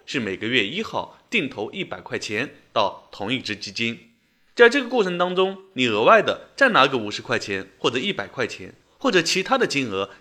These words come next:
再买入这一只基金，这样的一个动作啊，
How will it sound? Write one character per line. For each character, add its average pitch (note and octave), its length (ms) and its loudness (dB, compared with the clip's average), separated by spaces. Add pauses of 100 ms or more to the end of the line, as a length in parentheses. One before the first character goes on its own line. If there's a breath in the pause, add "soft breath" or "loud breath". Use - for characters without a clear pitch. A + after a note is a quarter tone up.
再 C#4+ 200 4
买 A2+ 280 0
入 D#3 340 -4
这 B2 120 0
一 G#2 100 0
只 G#2+ 120 -12
基 G#2 160 -12
金， G2+ 280 -12 (400)
这 D4 100 6
样 C4+ 100 4
的 F3 120 0
一 D3 40 -2
个 D#3 80 -2
动 A#3 280 -2
作 A2 140 -4
啊， - 200 -20